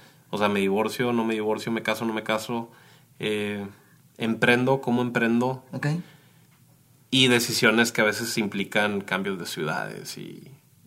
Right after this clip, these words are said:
Speaker 1: y que, sobre todo, que son puntos en donde a veces hay que escoger entre dos opciones buenas. Me, me han tocado esos últimamente.
Speaker 2: Ok.
Speaker 1: Este año me tocaron,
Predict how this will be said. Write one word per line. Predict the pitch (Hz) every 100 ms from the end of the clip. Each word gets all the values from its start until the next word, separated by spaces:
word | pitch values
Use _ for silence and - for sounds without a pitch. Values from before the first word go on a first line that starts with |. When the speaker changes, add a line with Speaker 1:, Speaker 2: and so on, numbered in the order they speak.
| -
Speaker 1:
y | 120
que, | 120 139 135
sobre | - 151 147
todo, | 147 196 202
que |
son | 202 185 185 180 - - - - - _ _ _ _ _ - _ - - -
puntos | 143 143 165 156
en | 151
donde | 131 123 120
a |
veces | 120 120 147
hay | 147
que | 139
escoger | 151 - 123 123
entre | 127 131 120
dos | 117 113
opciones | 117 127 120 117
buenas. | 110 107 95 - - - -
Me, | - 107
me | 107
han | 110
tocado | 123 120 110 110
esos | 107 117 113
últimamente. | 110 113 110 98 98 - -
Speaker 2:
Ok. | 113
Speaker 1:
Este | 120 123
año | 113 113 - _ _ -
me | -
tocaron, | 110 113 113